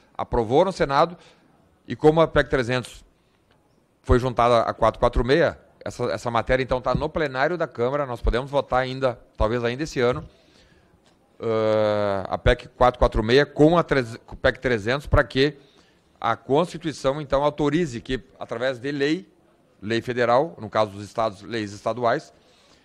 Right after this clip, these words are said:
mas uma lei federal estabeleça, então, o piso dos profissionais. Nós aprovamos aqui, ano passado,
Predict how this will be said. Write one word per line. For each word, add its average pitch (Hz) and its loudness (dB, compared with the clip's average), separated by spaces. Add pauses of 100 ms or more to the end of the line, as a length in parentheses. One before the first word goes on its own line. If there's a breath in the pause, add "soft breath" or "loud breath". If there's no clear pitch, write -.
(120)
mas 113 -2
uma 123 -2
lei 120 0
federal 120 0
estabeleça, 139 -2
então, 127 -2
o 123 -6
piso 185 -4
dos 156 -4
profissionais. 127 -4
Nós 101 -2
aprovamos 131 2
aqui, 135 -6
ano 135 -4
passado, 120 -2